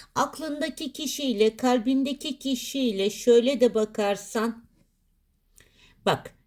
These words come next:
şöyle de bakarsan, şuraya da bakarsan net görürsün. Aklındaki kişiyle, kalbindeki kişiyle beraber bir yol görünüyor canım benim.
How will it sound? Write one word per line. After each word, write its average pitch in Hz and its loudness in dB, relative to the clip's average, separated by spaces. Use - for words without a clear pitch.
şöyle 226 6
de 196 0
bakarsan, 190 -2
şuraya 247 4
da 220 2
bakarsan 214 0
net 190 -2
görürsün. 127 0
Aklındaki 285 -4
kişiyle, 202 -4
kalbindeki 262 -2
kişiyle 226 -4
beraber 247 2
bir 269 -2
yol 214 2
görünüyor 147 -4
canım 160 -4
benim. 123 -4